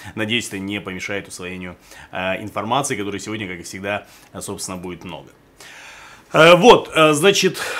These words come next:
э, если у вас появляются вопросы, сразу же их, э, записывайте, и в процессе, в процессе, э, то есть будут обязательно блоки, в рамках которых,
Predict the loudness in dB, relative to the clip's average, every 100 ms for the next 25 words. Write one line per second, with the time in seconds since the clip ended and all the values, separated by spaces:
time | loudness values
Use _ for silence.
0 | -4 0 2 4 2 4 4 4 4 2
1 | 2 2 0 0 0 0 -2 -4 -2 4
2 | 4 2 -4 -6 -4 -6 -8 -10 -8 -4
3 | -2 -2 -2 -2 -2 -4 -4 -4 -4 -2
4 | -2 -2 -2 -4 -2 -2 -2 -2 -4 -8
5 | _ _ _ _ _ _ -20 -16 -6 -4
6 | -2 -4 -2 -4 -4 -8 -10 -10 -10 -10
7 | -8 -8 -8 -8 -6 -4 -4 -4 -6 -6
8 | -10 -10 -8 -10 -10